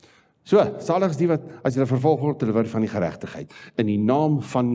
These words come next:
Jesus. Wanneer jy staan in die naam van Jesus, sal daar goed in jou kom, want hel is nie baie impressed daarmee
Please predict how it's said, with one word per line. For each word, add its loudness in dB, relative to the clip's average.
Jesus. -8
Wanneer 0
jy 2
staan -2
in 0
die 2
naam 2
van 0
Jesus, -8
sal -4
daar -6
goed -4
in -2
jou 0
kom, -4
want -6
hel -6
is -18
nie -4
baie -8
impressed -12
daarmee -16